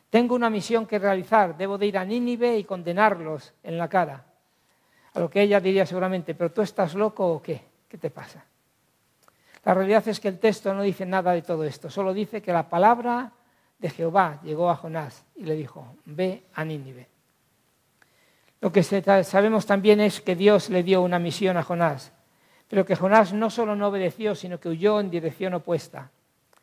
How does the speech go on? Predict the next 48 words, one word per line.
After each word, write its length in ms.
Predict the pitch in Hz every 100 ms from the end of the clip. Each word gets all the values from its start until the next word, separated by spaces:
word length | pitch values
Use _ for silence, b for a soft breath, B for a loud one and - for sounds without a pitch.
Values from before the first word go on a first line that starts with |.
| b b b b
La 60 | 185
implicación 580 | 180 190 185 240 247 240
inicial 400 | 214 - 226 220
es 120 | -
que 100 | 202
al 120 | 185
parecer 680 | 180 175 - 233 196 170 175
lo 120 | 185
que 120 | - 190
hizo 260 | 190 190
fue 260 | - 190 185
porque 320 | 180 156 156
tuvo 240 | 180 175
miedo. 420 | 170 170 147 135 - _ _ _ _ b b b b
Y 80 | 196
conociendo 640 | - 196 180 214 254 247
al 140 | 220 185
pueblo 240 | 214 208
asirio 400 | 175 233 185 160
podía 340 | 165 170 180 151
ser 380 | 185 170 139 - b b -
una 500 | 175 170 160 135 - -
realidad 480 | 170 160 175 165
que 120 | - 151
tuviese 360 | 160 160 180
miedo. 340 | 160 156 139 135 _ _ _ b b b b b b _
Pero 140 | 202
la 260 | 202 202 190
verdadera, 520 | 190 180 196 240 247
la 60 | 214
auténtica 500 | 180 240 262 240 220
razón 400 | 190 - 220 180
nos 160 | 156
la 80 | 170
explica 380 | 147 - 208 214
el 80 | 190
propio 320 | 202 190 185
Jonás 360 | 190 185 175 165
al 120 | 147
final 320 | 170 170 160
del 120 | 156
libro. 340 | 156 135 139 127
Había 320 | 156 165 196
una 160 | 202 185
razón 380 | 170 185 185 170
mucho 200 | 165 165
más 140 | 156
profunda 540 | - 156 170 156 127